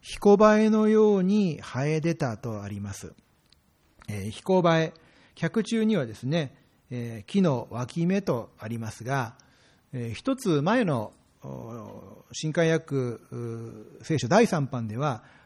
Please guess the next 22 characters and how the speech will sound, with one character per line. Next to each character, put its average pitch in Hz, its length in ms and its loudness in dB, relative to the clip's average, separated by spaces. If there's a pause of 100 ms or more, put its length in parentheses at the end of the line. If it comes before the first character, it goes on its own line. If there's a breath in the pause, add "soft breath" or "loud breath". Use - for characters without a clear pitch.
「若 139 420 0
枝 233 240 4
の 247 160 4
よ 262 200 2
う 240 60 2
に 170 120 2
芽 147 80 2
生 165 220 0
え 147 60 -2
た」 202 120 -2
と 139 120 -4
訳 113 140 -10
さ 117 100 -8
れ 101 80 -8
ま 98 140 -8
す。 - 100 -20 (180)
ま 143 60 -4
あ、 139 40 -6
こ 202 100 4
の 254 80 8
方 269 180 6
が、 117 220 0